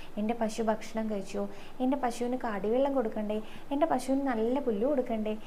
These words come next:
ഇങ്ങനെ പശുവിനെ കുറിച്ച് ഇടയ്ക്കിടയ്ക്ക് ഇടയ്ക്ക് ചിന്ത വരും ഈ അമ്മയ്ക്ക്. ഈ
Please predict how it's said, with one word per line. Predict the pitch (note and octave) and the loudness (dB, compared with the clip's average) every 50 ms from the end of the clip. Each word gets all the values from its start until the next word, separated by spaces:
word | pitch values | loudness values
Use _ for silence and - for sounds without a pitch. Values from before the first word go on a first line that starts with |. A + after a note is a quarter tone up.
| - - - - - | -10 -10 -8 -4 0
ഇങ്ങനെ | D4 D#4+ E4+ F4+ F4 | 2 4 4 4 4
പശുവിനെ | E4 C4 B3+ - B3+ C4 C#4 D4+ | 2 0 0 2 0 2 2 2
കുറിച്ച് | D4 C#4 C4 - C4 | 0 0 0 0 0
ഇടയ്ക്കിടയ്ക്ക് | A#3+ G#3+ G3+ - G#3+ A3+ A#3 A#3 | 0 0 0 -2 -2 -2 -2 -2
ഇടയ്ക്ക് | A#3 A#3 A#3 A#3 C4 | -2 -2 0 0 -2
ചിന്ത | C4 C4 B3 G#3+ F#3+ | 0 -2 -2 -2 -2
വരും | F#3+ F#3+ G3+ F#3+ F#3+ E3+ - - - | -2 -2 -4 -4 -4 -6 -8 -6 -4
ഈ | G#3+ | -2
അമ്മയ്ക്ക്. | A3+ A3 F#3+ F3 F3 F3 - F#3+ F#3 - - - - - - - - | -2 -2 -2 -4 -6 -6 -6 -6 -6 -8 -8 -10 -10 -10 -6 -4 -2
ഈ | D4+ | -2